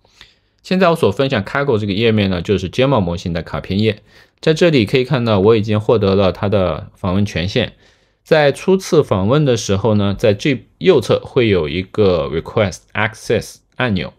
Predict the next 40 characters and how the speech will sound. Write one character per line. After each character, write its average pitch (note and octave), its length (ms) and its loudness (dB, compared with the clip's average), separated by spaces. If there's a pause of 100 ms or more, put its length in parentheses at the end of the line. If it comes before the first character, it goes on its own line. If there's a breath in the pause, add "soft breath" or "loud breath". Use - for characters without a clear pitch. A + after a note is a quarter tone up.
(160)
大 A2 120 -2
家 A#2 120 0
点 E2 320 -4
击 G#2 280 -6
提 - 240 -6
交 A#2 400 0
申 C#3 220 -2
请 F2+ 160 -4
就 E2 140 -2
好。 - 220 -12 (1000 soft breath)
根 F#3 160 4
据 G3 80 6
我 C3 100 8
的 G#2 80 4
测 C3 220 2
试， B2 140 -6
这 E3 120 0
里 B2 140 2
呢， G2+ 160 2
获 A2 160 0
得 G2 320 0
访 F#2 220 -6
问 G2+ 100 -4
权 F#2+ 160 -6
限 G2+ 100 -6
还 G2+ 120 -6
是 G#2+ 120 -4
非 A2+ 120 -6
常 A#2 120 -2
快 A2+ 240 -2
的， D2 80 -8
基 - 200 -10
本 G2 180 -6
上 F#2+ 180 -4
是 E2+ 520 -6
瞬 A2+ 260 -2
间 F#2+ 100 0
就 F#2+ 120 -6
能 E2 160 -6
够 E2 120 -8